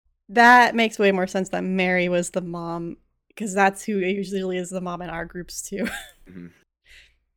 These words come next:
Speaker 2: I
Speaker 1: There was,
Speaker 2: apparently had
Speaker 1: like,
Speaker 2: big mom
Speaker 1: one
Speaker 2: and dad
Speaker 1: episode
Speaker 2: energy.
Speaker 1: I had to be, <laughs> there was one episode I had to play, like, mom basically, and I'm like, "Oh my god, this is exhausting." <laughs> Take it back, I don't want it.
Speaker 2: No, it can be fun.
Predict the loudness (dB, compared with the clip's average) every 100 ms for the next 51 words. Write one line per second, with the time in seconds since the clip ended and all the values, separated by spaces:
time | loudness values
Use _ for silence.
0 | _ _ _ _ -12 -4 0 2 4 2
1 | 2 4 4 2 0 -2 0 2 2 2
2 | 0 -2 -4 -4 -6 -10 _ _ _ _
3 | -6 -6 -6 -10 -20 _ -20 -20 _ -20
4 | -12 2 4 6 8 8 8 6 4 4
5 | 2 2 4 4 2 0 0 0 -2 -2
6 | -4 -2 0 0 0 2 4 6 6 6
7 | 6 4 2 _ _ -2 0 -4 -8 -4
8 | 0 2 0 -2 -4 -8 -14 -12 -10 -10
9 | -14 -18 -20 -20 -20 -20 -20 -20 -6 -2
10 | 0 -2 0 0 0 -2 -6 -2 -2 -2
11 | 0 0 2 0 -4 _ _ _ _ -6
12 | -6 -6 -6 -6 -8 -12 -18 -20